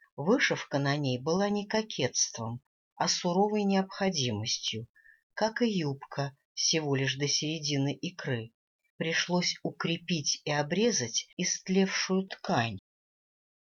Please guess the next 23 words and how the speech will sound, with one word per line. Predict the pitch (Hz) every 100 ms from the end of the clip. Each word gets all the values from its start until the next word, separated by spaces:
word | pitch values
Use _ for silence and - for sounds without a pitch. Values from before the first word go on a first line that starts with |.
| -
В | 147
общем, | 190 190 185 175
наступал | 175 - 180 - 175 160
такой | 160 151 - 156
момент, | 151 147 147 190 226 147 - - _ -
когда | 156 151 156 160
аккуратность | 156 - 165 190 226 - 135 - - - - -
уже | 196 190 220
не | 220
могла | 226 240 214 190 135
скрыть | 131 - - 254 262 - - -
ветхости | 165 220 214 208 196 - 214
одежды. | 202 202 190 139 113 - 104 95 - _ _ _ _ _ _ _
Нужно | 165 208 202 185
что-то | 180 - 185 185 185 185
искать, | - - - 135 98 - - - _ -
но | 170 175 -
у | 185
Элеоноры | 190 196 202 214 220 196
не | 196 190
было | 175 180
ни | 180 185 170
денег, | 170 247 185 127 -